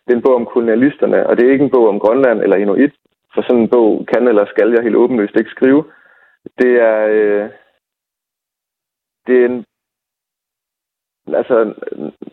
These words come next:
der er så meget, mit, mit, når, altså, når det så er sagt, så er der meget historie, også helt konkret dagligdag mellem danskere og grønlændere, og fælles familie og arbejdsrelationer og så videre, at, at mit ærne med bogen er at skrive en fiktionsbog uden den her antropologiske brille på, uden den her dokumentariske skildring.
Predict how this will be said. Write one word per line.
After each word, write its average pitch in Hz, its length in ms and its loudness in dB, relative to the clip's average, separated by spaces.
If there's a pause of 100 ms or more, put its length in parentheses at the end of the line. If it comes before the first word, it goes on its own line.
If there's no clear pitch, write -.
(140)
der 123 100 -2
er 127 120 -4
så 147 120 0
meget, 123 260 -6
mit, 135 220 -4
mit, 131 260 -4
når, 123 100 2 (260)
altså, 117 120 -4
når 123 80 0
det - 180 -6
så 147 60 2
er 135 140 -2
sagt, 123 200 -2
så 143 80 0
er 131 40 2
der 131 80 0
meget - 280 -12
historie, 135 360 0
også 104 180 -2
helt 127 160 -4
konkret 120 380 -2
dagligdag 113 380 2
mellem 107 240 -4
danskere 101 280 -2
og 104 80 -2
grønlændere, 110 480 -2
og - 140 -4
fælles 113 260 0
familie 110 280 0
og 104 120 -2
arbejdsrelationer 107 680 -4
og 104 120 -4
så 101 60 -8
videre, 117 280 2 (480)
at, 107 60 -2 (240)
at 113 80 -2
mit 120 200 2
ærne 147 120 0
med 139 120 0
bogen 139 240 0
er 120 60 0
at 117 120 -6
skrive 135 160 -2
en 139 160 -6
fiktionsbog 117 720 0 (200)
uden 165 300 2
den 117 120 0
her 113 140 -2 (120)
antropologiske 117 580 -2
brille 98 320 0
på, 104 120 -4
uden 135 280 2
den 117 120 0
her 120 140 -2
dokumentariske 107 800 -4
skildring. 113 360 -2